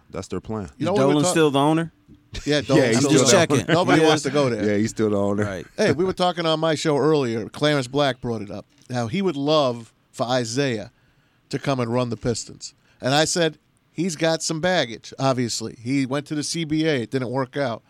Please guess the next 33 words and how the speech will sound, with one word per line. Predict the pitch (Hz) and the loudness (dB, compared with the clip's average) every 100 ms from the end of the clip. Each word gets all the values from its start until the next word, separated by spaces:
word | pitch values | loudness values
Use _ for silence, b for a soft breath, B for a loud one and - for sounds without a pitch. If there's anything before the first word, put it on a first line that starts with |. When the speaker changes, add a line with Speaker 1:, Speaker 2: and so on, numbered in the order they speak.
| b b - | b b -6
Speaker 2:
Toronto | 143 151 165 143 | 0 2 4 2
didn't | 120 131 120 | 0 -4 -4
work | 123 120 | -6 -2
out. | 127 110 110 | -2 -2 -4
Indianapolis, | 147 151 147 151 151 113 - _ - | -2 0 2 0 -2 -6 -8 _ -10
it | |
did | 226 208 | 0 0
okay. | 127 - 98 123 b b | 0 -4 -10 -12 b b
Knicks, | 139 180 180 - - _ _ _ _ _ - | -2 -2 -2 -8 -10 _ _ _ _ _ -2
they | 160 | 2
were | 160 | 2
in | |
the | 147 | -2
toilet, | - 170 123 107 - _ | 0 0 0 -4 -16 _
but | 127 147 | -4 0
they've | 160 139 | 0 2
been | 160 | 0
in | 131 | 0
the | 117 | -6
toilet. | - 107 95 87 | -4 -4 -4 -8
That's | 110 165 | -6 -2
not | 143 | -2
completely | - 127 151 151 117 | -4 -6 -2 -2 -2
his | 117 | -2
Speaker 3:
Right. | 101 85 | -2 0
Speaker 2:
fault. | 127 107 - b b b b _ | -2 -2 -6 b b b b _
But | 123 | -6
what | 156 269 | -4 0
would | 240 190 | 0 0
you | 220 | -2
think, | - 143 110 | 0 -2 -2
you | 120 | -4
guys? | 127 123 - - | -2 -2 -4 -14